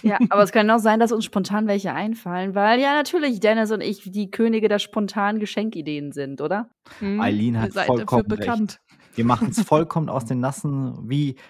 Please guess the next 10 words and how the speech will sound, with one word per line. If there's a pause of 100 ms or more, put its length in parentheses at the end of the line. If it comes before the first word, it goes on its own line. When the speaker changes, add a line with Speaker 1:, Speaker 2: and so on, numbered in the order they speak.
(100)
Speaker 3:
beim
Laufen,
ohne
Aufwärmung, (140)
gleich
direkt
los. (560)
Speaker 1:
Gleich
direkt
lossprinten